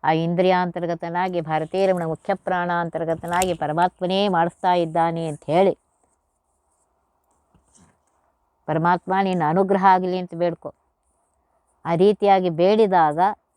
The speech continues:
ಇದು ನಿಷ್ಕಾಮನೆಯಿಂದ ಬೇಡಿದಾಗ, ಆಗ ಗರುಡ ವಾಹನನಾಗಿರುವಂತಹ ಪರಮಾತ್ಮ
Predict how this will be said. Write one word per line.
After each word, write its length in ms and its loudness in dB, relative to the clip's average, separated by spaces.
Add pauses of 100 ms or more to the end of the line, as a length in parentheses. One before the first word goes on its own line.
(720)
ಇದು 140 -2
ನಿಷ್ಕಾಮನೆಯಿಂದ 840 0
ಬೇಡಿದಾಗ, 580 -2 (1900)
ಆಗ 260 0 (1120)
ಗರುಡ 300 0
ವಾಹನನಾಗಿರುವಂತಹ 1160 -2
ಪರಮಾತ್ಮ 640 0